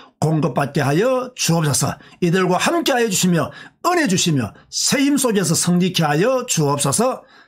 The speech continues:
지금은 우리 주 예수 그리스도의 은혜와 하나님의 사랑과 성령님의 교통하심이 하나님의 절대 주권을 믿으며 하나님의 말씀을 귀히 여기며 살아가기를 다짐하는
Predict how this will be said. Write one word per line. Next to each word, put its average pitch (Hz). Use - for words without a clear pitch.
지금은 143
우리 151
주 190
예수 180
그리스도의 165
은혜와 127
하나님의 127
사랑과 131
성령님의 139
교통하심이 127
하나님의 165
절대 226
주권을 196
믿으며 131
하나님의 175
말씀을 185
귀히 269
여기며 262
살아가기를 185
다짐하는 151